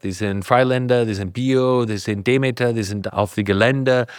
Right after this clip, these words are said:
die sind perfekt und ich kann das liefern in so viel Menge. Perfekt, denn wir probieren und wir sehen. Es geht auch mit vielen Sachen, die wir haben nicht erst im Kopf, ein geräucherter Fisch oder irgendwo eine Käsesorte, die wir haben nicht gesehen oder so. Viele Leute kommen vorbei.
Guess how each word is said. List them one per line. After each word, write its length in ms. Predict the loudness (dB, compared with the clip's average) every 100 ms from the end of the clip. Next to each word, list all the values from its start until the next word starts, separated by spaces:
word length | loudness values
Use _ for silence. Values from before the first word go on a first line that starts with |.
| -6
die 80 | -4
sind 180 | -2
perfekt 480 | -2 -4 2 0 0
und 200 | -2 -2
ich 100 | -2
kann 180 | -2 0
das 200 | 0 0
liefern 340 | 0 0 0
in 100 | -2
so 200 | 0 0
viel 220 | 0 -2 -2
Menge. 300 | -2 -4 -8
Perfekt, 640 | -2 -2 2 0 0 -2
denn 120 | -2
wir 80 | -2
probieren 500 | -2 -2 2 2 2
und 140 | 0
wir 100 | -2
sehen. 300 | -2 -2 -6 -10 -14 -10 -4
Es 180 | -2
geht 240 | 0 -2 0
auch 300 | 2 2 0
mit 180 | -4 -4
vielen 260 | -4 -2
Sachen, 260 | 0 0 -2
die 80 | -2
wir 100 | -2
haben 200 | -2 -2
nicht 220 | -4 -4
erst 280 | -4 -4 -6
im 100 | -8
Kopf, 460 | -2 -2 -2 -18 -18 -16 -6
ein 120 | -2
geräucherter 640 | 0 2 2 0 0 0
Fisch 480 | 0 0 0 -2 -6
oder 320 | -2 0 2
irgendwo 540 | 2 0 0 0 0 0
eine 400 | -4 -2 -2 -4 _
Käsesorte, 960 | -2 2 2 0 0 0 0 2 0 0
die 140 | -2
wir 80 | 0
haben 160 | 0 0
nicht 180 | -4 -2
gesehen 420 | -2 0 -2 -2
oder 160 | -2 -2
so. 340 | 0 0 0 -4 -18 -12
Viele 320 | -6 2 4
Leute 240 | 4 2 0
kommen 280 | -4 -4 -2
vorbei. 600 | -2 -2 0 -2 -2